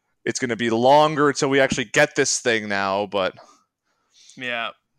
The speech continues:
Speaker 2: 'cause
Speaker 1: Yeah.
Speaker 2: originally Metroid Prime four was announced during E three twenty seventeen
Speaker 1: Yes.
Speaker 2: during a really big showcase for them because, uh,
Speaker 1: They announced a ton of stuff that year.
Speaker 2: Yeah, it was announcing a ton of stuff, like, uh, the new Yoshi game.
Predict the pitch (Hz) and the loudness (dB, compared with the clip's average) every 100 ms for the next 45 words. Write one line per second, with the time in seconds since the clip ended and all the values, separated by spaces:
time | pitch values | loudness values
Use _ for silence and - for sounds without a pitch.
0 | 156 _ _ - 143 123 - 143 190 180 | _ _ _ -12 -12 -10 -10 -6 -6 -6
1 | 175 151 156 151 143 139 127 127 120 117 | -6 -6 -6 -6 -4 -6 -8 -10 -8 -8
2 | 117 113 107 - - _ _ 127 127 120 | -10 -12 -14 -18 -20 _ _ -10 -8 -8
3 | - - 123 120 113 113 101 135 131 131 | -12 -12 -10 -8 -8 -10 -14 -14 -12 -12
4 | 113 135 123 131 117 113 123 113 117 - | -12 -14 -12 -14 -14 -16 -16 -14 -16 -20
5 | _ _ - 123 120 120 113 110 143 190 | _ _ -8 -6 -6 -8 -10 -14 -14 -10
6 | 151 135 147 - 117 113 113 110 - 117 | -10 -8 -8 -10 -12 -12 -14 -14 -14 -14
7 | 113 113 113 113 117 113 - - _ _ | -14 -16 -18 -20 -20 -18 -18 -20 _ _
8 | _ 120 117 113 107 143 156 113 107 - | _ -6 -4 -4 -4 -2 -4 -6 -10 -4
9 | 123 170 - 92 - - - 85 82 _ | -4 -2 -4 -6 -6 -12 -10 -10 -12 _
10 | _ _ _ _ _ - 185 131 131 131 | _ _ _ _ _ -8 -4 -4 -6 -10
11 | 123 120 151 160 156 156 156 - 156 185 | -8 -8 -8 -10 -8 -8 -8 -4 -2 -4
12 | - _ _ 131 123 120 123 117 113 110 | -8 _ _ -6 -6 -6 -6 -6 -6 -8
13 | 120 127 120 120 - 123 123 127 160 | -8 -8 -8 -8 -10 -8 -6 -6 -10